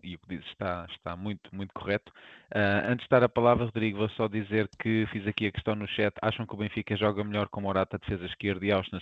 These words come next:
defesa direito? Muito dividido, trinta e dois por cento sim, trinta e seis por cento não, trinta e dois por cento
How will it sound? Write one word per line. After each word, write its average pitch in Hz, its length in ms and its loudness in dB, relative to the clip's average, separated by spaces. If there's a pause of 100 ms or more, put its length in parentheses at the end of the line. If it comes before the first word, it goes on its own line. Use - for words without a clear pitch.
defesa 95 360 -6
direito? 127 380 4 (640)
Muito 139 260 0
dividido, 131 480 4
trinta 139 280 2
e - 20 6
dois 127 180 2
por - 140 -14
cento 120 340 -2
sim, 147 400 -4
trinta 135 300 0
e 123 60 2
seis 120 220 0
por - 120 -14
cento 120 260 0
não, 139 300 0
trinta 143 300 -2
e 127 40 2
dois 127 180 0
por - 140 -20
cento 135 300 -4